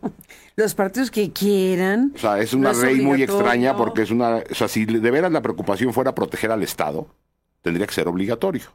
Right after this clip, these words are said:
Speaker 2: Pero no, aquí es opcional. Que se lo manden a distintas agencias, es decir, esta solicitud que va a ir a dar a la uif y a la Secretaría de Seguridad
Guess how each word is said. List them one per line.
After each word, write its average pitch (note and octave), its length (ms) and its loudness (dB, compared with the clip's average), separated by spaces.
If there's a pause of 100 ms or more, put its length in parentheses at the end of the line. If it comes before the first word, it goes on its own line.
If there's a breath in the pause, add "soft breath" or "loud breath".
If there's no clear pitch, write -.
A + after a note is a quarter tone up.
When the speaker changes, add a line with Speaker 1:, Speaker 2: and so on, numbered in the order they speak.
(600 soft breath)
Speaker 2:
Pero C#3+ 160 2
no, F#3+ 120 0
aquí F#3+ 160 -2
es F#3 100 0
opcional. E2+ 520 -2 (840)
Que A#2 320 0
se - 160 0
lo B2 120 0
manden E3+ 360 2
a C3+ 60 2
distintas B2+ 480 -2
agencias, G2+ 580 -2
es F2 80 -2
decir, F#2+ 280 -2
esta G2 160 -2
solicitud E2+ 580 -4
que A#2 80 -2
va F#2+ 120 2
a - 20 2
ir F#2 160 0
a E2 60 0
dar F#2 180 0
a F2+ 40 2
la D#2+ 140 0
uif D3 580 0
y F#2+ 140 0
a E2+ 60 2
la D#2+ 80 -2
Secretaría F#2 420 -2
de G2+ 60 -4
Seguridad A2 680 0